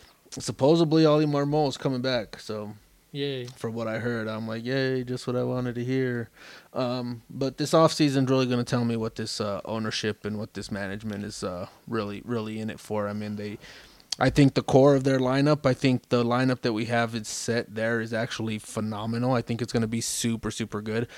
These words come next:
Speaker 1: Mason Wynn has been playing, uh, these last couple of weeks, and boy, is that guy, I mean, he's, he's gonna be the shortstop that's gonna be there for a long time.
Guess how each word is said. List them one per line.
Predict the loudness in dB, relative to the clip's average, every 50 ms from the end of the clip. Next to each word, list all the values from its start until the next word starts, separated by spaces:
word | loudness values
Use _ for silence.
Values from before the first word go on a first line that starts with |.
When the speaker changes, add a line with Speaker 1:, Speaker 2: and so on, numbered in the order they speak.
| -20 -20 -4 2
Speaker 1:
Mason | 4 6 6 6 6 4 4 4
Wynn | 4 2 2
has | 2 0 0
been | -2 -2 0
playing, | 2 2 2 4 4 2 2 0 -4 -8 -20 -20 _ _ _ _ -2 0 2
uh, | 2 4
these | 2 2 0 0
last | 2 0 0 0 0 0
couple | 2 0 2 2 2 2
of | 2
weeks, | 2 0 0 0 -2 -4
and | -4 -6 -8 -10 -14 -18 -12 -6 -2
boy, | 0 0 0 0 0
is | -4 -6 -6
that | -6 -6 -6 -6
guy, | -6 -6 -6 -6 -8 -10 -14 -12 -10
I | -8
mean, | -8 -6 -6 -2
he's, | -2 0 0 -2 -4 -8 -12 -16 -18 -20 -16 -10
he's | -4 0 2 2 2 2 2
gonna | 0 0 0 0
be | 0 -2 -2
the | -2 -2
shortstop | 0 2 2 2 2 2 0 0 0 0 0 0 0
that's | 0 0 0 0 -2
gonna | -2 -2 -2
be | -2 -4 -4
there | -4 -4 -4 -4
for | -4 -2 -2
a | -2
long | -2 -4 -6 -6 -4
time. | -4 -4 -4 -4 -6 -14